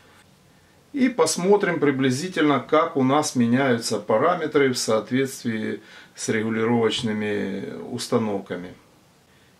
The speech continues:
Если вы внимательно посмотрели схему этого фильтра,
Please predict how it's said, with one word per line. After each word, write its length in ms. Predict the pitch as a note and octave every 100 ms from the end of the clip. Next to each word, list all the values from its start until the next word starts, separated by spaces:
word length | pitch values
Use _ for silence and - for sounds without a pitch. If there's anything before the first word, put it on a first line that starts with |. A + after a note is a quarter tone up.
| -
Если 280 | D3 F3 F3+
вы 140 | E3+
внимательно 540 | E3+ E3+ F3 D3+ D3+ D3
посмотрели 1080 | D3+ D3+ D3 D3 D3+ C#3 C3+ C3 B2+ B2+
схему 600 | B2 - A#3 A#3 D3 A#2
этого 420 | - B2+ D3 B2+
фильтра, 480 | A#2+ - G#2+ G2+ F#2+